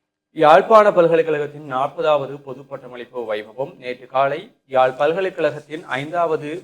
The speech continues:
வேந்தர் தகைசார் பேராசிரியர் ஈ குமார வடிவேல் தலைமையில் ஆரம்பமாகியது. மரபார்ந்த பண்பாட்டு அணிவகுப்புடன் நிகழ்வுகள் ஆரம்பமாகின.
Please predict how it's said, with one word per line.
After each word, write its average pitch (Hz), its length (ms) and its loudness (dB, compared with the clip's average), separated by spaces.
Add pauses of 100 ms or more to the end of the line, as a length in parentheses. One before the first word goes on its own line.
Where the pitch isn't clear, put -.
வேந்தர் 135 460 -6
தகைசார் 135 480 -4
பேராசிரியர் 165 680 -4 (380)
ஈ 208 220 2
குமார 202 240 4 (100)
வடிவேல் 170 360 0
தலைமையில் 131 420 -6
ஆரம்பமாகியது. 120 720 -6 (580)
மரபார்ந்த 135 600 4 (100)
பண்பாட்டு 131 420 0 (100)
அணிவகுப்புடன் 120 680 -10
நிகழ்வுகள் 120 480 -6
ஆரம்பமாகின. 147 640 -4